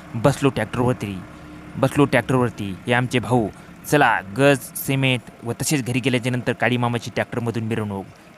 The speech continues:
जंगी स्वागत, फटाकडे, फटाकडे, पुड्या, गिड्या, हॅट,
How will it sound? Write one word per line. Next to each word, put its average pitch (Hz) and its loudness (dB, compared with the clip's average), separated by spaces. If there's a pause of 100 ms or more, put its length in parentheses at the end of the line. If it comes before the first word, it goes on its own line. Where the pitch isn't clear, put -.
(160)
जंगी 147 4
स्वागत, 110 0 (460)
फटाकडे, 127 0 (180)
फटाकडे, 120 -4 (180)
पुड्या, 117 -2 (120)
गिड्या, 113 -2 (120)
हॅट, 117 -2